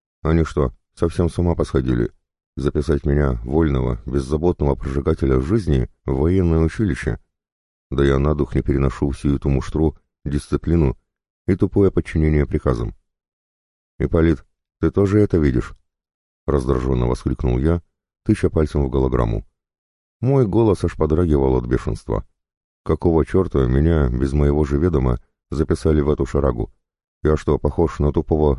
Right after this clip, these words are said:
космического вояку? Робот Дворецкий, пошевелив оптическими сенсорами,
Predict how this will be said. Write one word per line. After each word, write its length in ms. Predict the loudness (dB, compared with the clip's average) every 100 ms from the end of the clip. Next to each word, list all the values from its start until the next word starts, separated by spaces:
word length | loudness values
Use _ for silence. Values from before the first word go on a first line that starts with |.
| -2
космического 640 | -4 -2 -2 -4 -2 0 2
вояку? 520 | 2 0 0 -2 -4 _ _ _ _ _ _ _ _ -4
Робот 300 | -2 -2 -4
Дворецкий, 560 | 0 0 0 -2 -4 -4 -6
пошевелив 560 | -4 -2 0 -2 -4 -10
оптическими 600 | -6 -4 -4 -8 -6 -4
сенсорами, 580 | -2 0 0 2 2